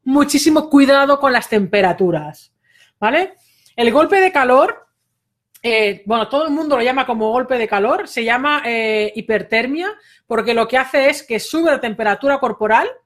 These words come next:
hasta el punto de que hay, eh, un riesgo de daños y problemas fisiológicos importantes,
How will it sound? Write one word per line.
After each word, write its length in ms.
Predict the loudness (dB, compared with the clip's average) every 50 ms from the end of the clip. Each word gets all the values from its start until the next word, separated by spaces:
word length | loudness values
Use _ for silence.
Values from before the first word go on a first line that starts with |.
| _ _ _ _ _ _ _ _ _ -20 -20 -20 _ _ _ _ -4
hasta 280 | -4 -4 -2 -2 -2
el 120 | -2 -2 -4
punto 540 | -4 -2 -2 -2 -2 -2 -2 -2 -2 -4 -4
de 240 | -4 -4 -4 -4 -4
que 220 | -4 -6 -6 -2 -2
hay, 460 | 0 0 0 0 -2 -6 -8 -12 _
eh, 340 | -8 -6 -4 -4 -4 -6 -6 -6
un 160 | -6 -6 -4
riesgo 380 | -2 0 0 0 0 0 -2 0
de 120 | 0 2
daños 560 | 2 0 0 0 -2 -4 -6 -6 -8 -12 -14 _
y 100 | -10 -8
problemas 400 | -6 -4 -4 -2 -4 -4 -6 -8
fisiológicos 720 | -8 -8 -6 -6 -6 -6 -8 -10 -8 -8 -8 -8 -10 -14 _ -8
importantes, 880 | -8 -6 -2 0 0 0 0 0 -2 -2 -2 -2 -2 -4 -4 -6 -10